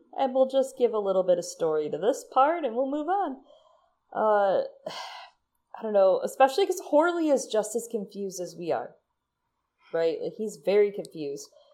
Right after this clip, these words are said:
He, he tries to make sense of the story, and he's like, "So, you and Marisa came from the same world?" And Grinstead is like,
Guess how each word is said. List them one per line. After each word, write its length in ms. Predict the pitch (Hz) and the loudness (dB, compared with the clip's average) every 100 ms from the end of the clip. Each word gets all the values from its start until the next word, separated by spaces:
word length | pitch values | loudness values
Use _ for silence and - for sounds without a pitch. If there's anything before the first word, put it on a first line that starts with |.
| _ | _
He, 280 | - 208 196 | -10 -8 -8
he 140 | 202 233 | -8 -4
tries 340 | 254 240 254 | 2 2 2
to 100 | 311 | -2
make 200 | 285 220 | -6 -4
sense 320 | - 202 202 | -4 -4 -4
of 140 | 196 170 | -12 -12
the 80 | 175 | -14
story, 760 | - - 175 156 143 139 - - | -12 -2 0 0 -2 -6 -12 -8
and 160 | 170 170 | -8 -6
he's 240 | 175 175 | -10 -6
like, 240 | 160 165 - - _ _ | -2 -2 -4 -20 _ _
"So, 600 | - - 233 226 220 - - _ _ _ _ - | -20 -4 2 2 2 -2 -8 _ _ _ _ -14
you 220 | 208 277 | -4 0
and 140 | 285 247 | 0 0
Marisa 480 | 233 240 254 254 | -2 -4 -4 -6
came 260 | 233 214 190 | -4 -6 -8
from 160 | - 170 | -10 -10
the 80 | 160 | -8
same 480 | - - 494 381 214 | -6 0 2 2 0
world?" 480 | 82 65 65 - - _ _ _ - | -2 -2 -4 -6 -12 _ _ _ -8
And 220 | 190 185 | -6 -2
Grinstead 400 | 190 185 185 170 | -2 -2 -2 -2
is 100 | 160 | -2
like, 200 | 170 | -4